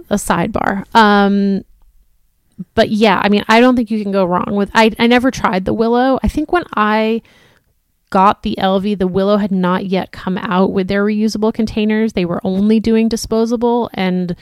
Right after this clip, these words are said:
that felt, like, very wasteful to me. And I liked that the L V had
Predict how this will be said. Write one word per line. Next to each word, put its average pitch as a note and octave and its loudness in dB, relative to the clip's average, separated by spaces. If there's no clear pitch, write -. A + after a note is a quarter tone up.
that F#3+ -2
felt, - -2
like, G#3 -8
very G3+ 0
wasteful G#3 0
to - -6
me. G#3 0
And F#3+ -2
I F3+ -2
liked F3 -6
that F#3 -6
the F#3+ -6
L F3+ -2
V F3+ -4
had F3+ -6